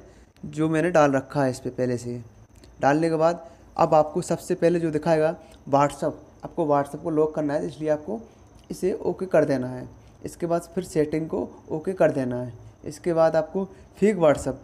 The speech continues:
ये लिखा हुआ fake WhatsApp, इसको भी ओके कर देना है। और इसे ओके करने के बाद अब नीचे लिखा है creative fake, इसे भी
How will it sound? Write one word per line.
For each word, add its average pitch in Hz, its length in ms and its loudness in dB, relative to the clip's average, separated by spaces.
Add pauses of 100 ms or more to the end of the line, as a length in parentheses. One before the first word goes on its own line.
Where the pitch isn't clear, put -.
(140)
ये 170 100 0
लिखा 165 200 0
हुआ 170 160 0
fake 180 280 2
WhatsApp, 156 380 2 (380)
इसको - 300 -4
भी 214 120 -2
ओके 196 400 -2 (760)
कर 175 140 4
देना 135 260 2
है। 135 240 -10 (1000)
और 147 420 0
इसे 196 200 -2
ओके 180 200 0
करने 175 260 -2
के 170 80 -2
बाद 180 320 0 (160)
अब 170 160 0
नीचे 170 200 -4
लिखा 165 220 -2
है 185 220 -4 (240)
creative 175 400 2
fake, 156 400 0 (840)
इसे 185 280 0
भी 208 240 -4